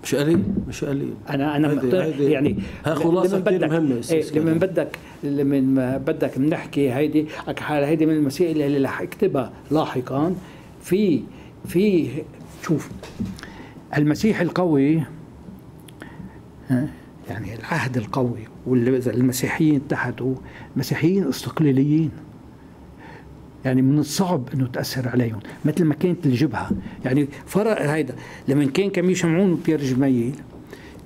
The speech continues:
Speaker 2: قد ما بدك بتحكي إنه في أخطاء، ولكن كان في جبهة المسيحيين يرتاحون لها لأن يصفون مع، مع بعضهم.
Speaker 1: عمالقة.
Speaker 2: اثنين، اثنين، كان من الصعب كان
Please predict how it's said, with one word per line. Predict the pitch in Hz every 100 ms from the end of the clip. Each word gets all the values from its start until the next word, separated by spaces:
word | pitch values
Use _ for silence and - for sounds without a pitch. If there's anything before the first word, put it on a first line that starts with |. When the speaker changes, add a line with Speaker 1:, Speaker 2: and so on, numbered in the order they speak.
| - - - - - - - 240
Speaker 2:
قد | 277
ما | 247
بدك | 220 185 185 -
بتحكي | - - - 160
إنه | 151
في | 131 160
أخطاء، | - - 139 123 147
ولكن | 143 165 156
كان | 175
في | 175 185
جبهة | 180 135 110 - - - -
المسيحيين | 139 135 147 - 165 196 160
يرتاحون | 147 - 156 175 165
لها | 151 120 135
لأن | 139 139
يصفون | 131 131 - 175 156
مع، | 135 131 -
مع | 147 127
بعضهم. | 151 120 143 160 -
Speaker 1:
عمالقة. | 104 165
Speaker 2:
اثنين، | 220 247 247 - - - 131
اثنين، | 214 226 226 233 - - - -
كان | - 175 190 185 - 131
من |
الصعب | 131 - 220 202 135 -
كان | 131 147